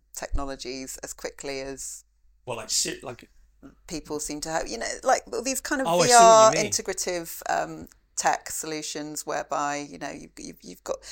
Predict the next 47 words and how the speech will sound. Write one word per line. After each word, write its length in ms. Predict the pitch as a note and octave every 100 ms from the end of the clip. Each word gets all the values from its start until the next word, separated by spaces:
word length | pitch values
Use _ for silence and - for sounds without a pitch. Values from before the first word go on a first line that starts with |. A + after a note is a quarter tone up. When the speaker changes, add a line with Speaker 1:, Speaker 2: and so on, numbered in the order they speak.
| - -
Speaker 1:
you're 100 | F#3+
enclosed 560 | F#3 - G3 F#3+ F3+ E3+
in 80 |
this 220 | D#3+ D#3 C3+
world. 240 | C3 C3+
And 100 | E3+
I'm 80 | F#3
not 160 | -
t-, 140 | - -
just 180 | - -
talking 260 | - D3+
about 180 | C#3 -
the 80 | C#3+
metaverse. 580 | C#3 - - - - -
I'm 80 | -
just, 260 | - - _
well, 180 | A#2+ - _ _ -
potentially 380 | - - -
I 80 | -
am. 260 | C#3 C#3 D3+ - - - -
Um, 320 | F3+ E3+ F3 -
I've, 220 | F3+ -
I've 140 | F3 F3+
read 140 | F3+
a 40 | D#3+
lot 220 | D3+ -
about 360 | - C#3+ -
these, 260 | D3+ C#3+ -
these 140 | - -
kind 180 | - D3+
of 80 |
headset-based 720 | - E3+ - - - D3 D3 -
technologies. 560 | - - C#3+ - C#3
I 40 | D#3+
think 220 | E3 -
there's 120 | D3+
something 380 | - E3 D#3+ D#3
to 120 | -
be 80 | D#3
said 260 | - D3+
about 240 | D3 D3 -
having 420 | E3 D#3 D3+ D3 - - -
a 60 | D#3
device 640 | D#3 D#3+ D3+ D3+ - - - - - - -
in 160 | A#3+ G#3
your 140 | F#3+
hand 920 | F3+ A#3+ G#3+ C#3 D3 E3+ G3+ - -